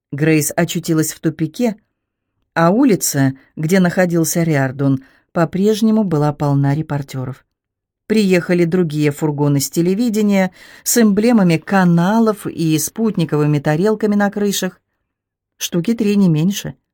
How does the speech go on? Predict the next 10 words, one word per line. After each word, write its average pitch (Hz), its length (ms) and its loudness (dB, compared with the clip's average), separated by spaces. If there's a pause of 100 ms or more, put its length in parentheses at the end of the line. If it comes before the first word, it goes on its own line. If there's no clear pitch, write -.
(460)
На 196 160 4
тротуарах 196 600 2
толпились 175 440 0
представители 170 680 -2
сми, 165 380 -2
слетевшиеся 170 680 -2
на 165 100 0
трагедию, 170 560 0
будто 156 240 -2
стервятники. 165 880 -2